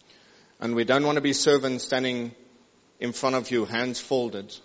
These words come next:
playing with our thumbs, Lord. We wanna be servants that are busy working in your kingdom until we see you one day face to face.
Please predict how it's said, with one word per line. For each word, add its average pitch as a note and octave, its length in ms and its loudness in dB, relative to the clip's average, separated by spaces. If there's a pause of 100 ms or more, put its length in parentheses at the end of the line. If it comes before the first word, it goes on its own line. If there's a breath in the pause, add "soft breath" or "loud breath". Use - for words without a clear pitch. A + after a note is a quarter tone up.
(500)
playing B2+ 260 0
with A#2+ 140 0
our A2 140 0
thumbs, B2+ 400 -6
Lord. A2+ 240 0
We B2+ 120 0
wanna C#3 240 0
be A#2 160 -4
servants A2 640 -2 (340 loud breath)
that A#2+ 120 4
are B2 80 6
busy B2+ 280 2
working C#3 540 6
in A#2 120 -2
your C3+ 140 2
kingdom C3 500 -4 (2750)
until A#2+ 380 -6
we B2 100 -4
see B2 220 -6
you A#2 100 -2
one A2+ 160 -4
day G2+ 140 -4
face A2 320 -4
to A2+ 80 -12
face. F#2 400 -16